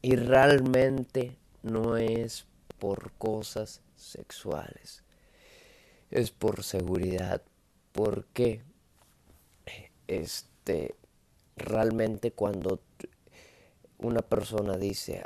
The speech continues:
"Ah, es que realmente me gustó lo interior y yo no lo vi", porque te dicen, "No manches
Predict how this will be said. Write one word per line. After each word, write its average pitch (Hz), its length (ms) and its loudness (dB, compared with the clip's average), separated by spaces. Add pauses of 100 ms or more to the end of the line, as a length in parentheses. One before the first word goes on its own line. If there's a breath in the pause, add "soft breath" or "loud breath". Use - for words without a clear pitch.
"Ah, 104 340 -2
es - 260 -4
que 113 160 -2
realmente 104 680 -2
me 104 140 0
gustó 98 540 0
lo 107 160 2
interior 98 560 -2
y 92 80 -6
yo 95 200 -4
no 95 120 -6
lo 95 160 -2
vi", 98 160 -2
porque - 320 -8
te 104 100 -6
dicen, 107 240 -6
"No - 80 -4
manches 151 680 -6